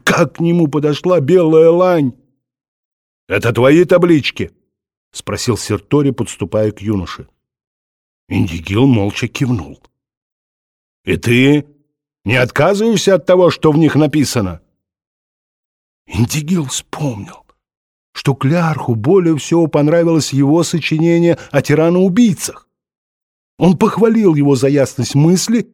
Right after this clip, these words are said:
и чистоту слога. Особенно ему пришлась по душе заключительная фраза: «Тот, кто убьет тирана, величайший из героев». Наверное, она и вызвала гнев Сертория,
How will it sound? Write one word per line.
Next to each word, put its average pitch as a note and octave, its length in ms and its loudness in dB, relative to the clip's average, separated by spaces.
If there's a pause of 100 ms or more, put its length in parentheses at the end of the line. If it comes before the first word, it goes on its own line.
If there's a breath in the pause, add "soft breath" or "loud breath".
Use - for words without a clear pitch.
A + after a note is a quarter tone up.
и C#3 80 -2
чистоту C#3+ 500 -4
слога. D3+ 500 -4 (600)
Особенно C#3 580 0
ему C3+ 180 2
пришлась C3+ 500 -4
по C3+ 120 -4
душе B2 460 0 (240 soft breath)
заключительная A#2+ 880 -2
фраза: G2+ 500 -6 (680)
«Тот, - 260 -6
кто - 240 -10
убьет F#2+ 500 -4
тирана, A2 540 -2 (520)
величайший G#2+ 840 -4 (160)
из A#2 180 -4
героев». E3 520 -2 (1080)
Наверное, G2+ 680 -2
она G#2+ 240 0
и G#2+ 40 0
вызвала G2 520 -4
гнев F#2+ 300 -4
Сертория, G#2 640 -2